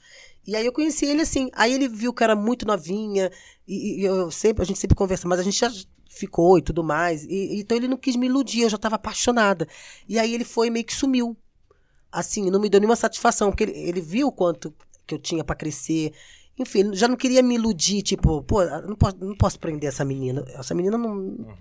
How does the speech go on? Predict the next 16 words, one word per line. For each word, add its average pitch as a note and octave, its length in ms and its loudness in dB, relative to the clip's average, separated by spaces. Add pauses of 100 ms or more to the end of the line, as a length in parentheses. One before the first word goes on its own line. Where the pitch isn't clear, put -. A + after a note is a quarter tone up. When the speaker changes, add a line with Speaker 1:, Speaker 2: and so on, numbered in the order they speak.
Speaker 1:
não A#3+ 140 -2
vou G3+ 160 -4
ter, D#3 400 -6 (420)
não B3+ 120 -2
vou F3 100 8
ficar - 180 -2
com B2+ 80 -6
essa C#3 120 -6
menina." B2 340 -6 (420)
E G#3 80 0
aí, A#3+ 80 6
um B3 40 0
belo C4 240 2
dia, A3 140 -2
ele A#3+ 100 -2
sumiu, B3+ 520 2